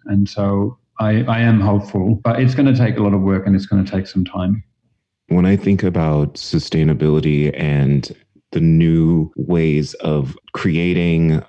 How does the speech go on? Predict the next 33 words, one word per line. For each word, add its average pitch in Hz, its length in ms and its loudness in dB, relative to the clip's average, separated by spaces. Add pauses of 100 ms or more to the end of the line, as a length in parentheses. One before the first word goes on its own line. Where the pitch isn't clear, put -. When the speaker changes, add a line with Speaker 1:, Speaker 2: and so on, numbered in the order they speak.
Speaker 2:
of 71 500 -2 (260)
getting 82 300 0
product 76 500 -6
out 78 440 -4
to 76 380 0
consumers, 78 800 -2 (1080)
the 104 160 0
one 107 320 2
thing 113 220 0
I, 87 280 0
I 80 280 0
always 78 340 0
consider, 78 500 0
though, 71 440 0
is 73 580 -2 (100)
we 92 140 2
talk 101 220 -2
about 104 340 -2
fast 82 320 -6
fashion 76 540 -2
in 78 220 0
this 73 220 -4
way 76 160 -2
of, 69 240 -4
of 76 140 -4
how 78 300 -4
much 76 340 -4
it, 73 300 -4 (120)
it 82 200 -4
breaks 80 320 -4
down 69 600 -2
the 90 140 2
environment. 69 640 -2